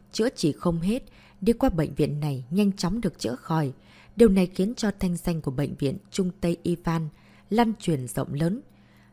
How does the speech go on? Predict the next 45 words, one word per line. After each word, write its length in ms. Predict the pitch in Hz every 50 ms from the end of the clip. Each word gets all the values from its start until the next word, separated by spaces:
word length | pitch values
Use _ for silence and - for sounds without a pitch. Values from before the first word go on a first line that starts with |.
| - -
Lâm 220 | 185 196 202 190
Thiểu 200 | 185 - 175 139
Huy 300 | 135 147 185 175 165 160
cùng 220 | - - - 151 135
với 140 | - 254 - -
Thẩm 200 | - 165 143 143
Ngọc 220 | 135 135 - -
Trân 260 | - - 185 180 180 175 - - - _
vừa 100 | - 196
mới 180 | 180 185 240 269
dừng 300 | - - - 147 131 120
xe, 300 | - - - 175 170 165 160 - - - - - - - _ _ _ _ _ - - - _ - - - - -
đã 140 | 208 247 247 -
thấy 140 | - 196 220
từng 280 | 220 - 196 160 143 139
dãy 180 | - 208 233
người 200 | 277 269 190 156
bệnh 320 | 135 135 147 143 123 113 110 -
cùng 140 | - - 175
với 140 | 160 247 277
người 200 | 262 196 160 143
nhà 280 | 147 147 147 147 123 120
xếp 260 | - - 262 262 -
hàng 260 | 185 160 147 139 131
dài 280 | 131 - 156 147 131 -
chờ 220 | - - 139 135
đợi. 240 | 127 123 139 135 127 - - _ - - - _ _ _ _ - - - - -
"Người 220 | 185 185 180 185
ở 60 | 180
đây 180 | 175 - 254 254
thật 200 | - - 151 - -
nhiều, 320 | 170 170 156 143 135 123 - - - - - -
xem 260 | - - 202 185 190 165
ra 300 | - 170 165 160 151 151
bác 200 | - 240 269 -
sĩ 100 | 285 302
ở 60 | 247
bệnh 260 | 151 139 147 - 131
viện 260 | 139 156 147 143 156
này 240 | 156 156 135 127 120 - - -
thật 160 | - 190 -
sự 280 | - - - 156 135 -
có 100 | - - - -
bản 240 | 151 143 120 123
lĩnh." 220 | 123 147 175 220